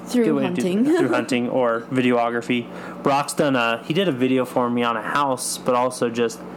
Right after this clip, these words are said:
Speaker 2: we, we bought our website video from him.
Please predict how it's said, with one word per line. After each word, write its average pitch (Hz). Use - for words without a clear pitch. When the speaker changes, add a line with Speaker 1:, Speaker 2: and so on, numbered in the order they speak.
Speaker 2:
we, 139
we 143
bought 135
our 123
website 123
video 110
from 113
him. 113